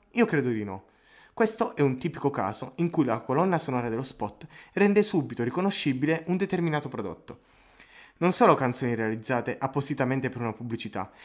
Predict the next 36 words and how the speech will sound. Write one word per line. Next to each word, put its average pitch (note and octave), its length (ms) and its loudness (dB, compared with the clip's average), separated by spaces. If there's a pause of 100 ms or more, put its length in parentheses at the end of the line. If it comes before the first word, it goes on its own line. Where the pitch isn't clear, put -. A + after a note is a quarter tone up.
(160)
ma C3 140 6
anche F#3 220 6
collaborazioni C3+ 680 0
con D3 140 0
artisti A2+ 720 -6 (160)
e G3 120 0
le F#3+ 120 4
loro F#3 220 4
canzoni. A2+ 600 -6 (400)
Basti G3+ 300 4
pensare A3+ 420 2
ai F#3+ 80 4
The F3 100 2
Colors, G#2+ 500 -2 (200)
quando G#3 260 4
hanno F3+ 140 4
prestato F3 520 2
la D#3 80 4
loro D3 200 4
canzone C#3+ 500 0
Tormentone D3 720 -2 (180)
per G3+ 140 2
un G3 80 6
famosissimo G3 600 0
brand F3 200 -2
di D3 80 0
telefonia, A2+ 600 -2 (300)
non G#3+ 120 4
so D3 100 -2
se B2+ 140 -4
ricordate A2 540 -2
qualche A#2 280 -4
anno G#2 200 -8
fa. - 220 -12 (440)
Oppure - 320 2
Cher, C3 560 0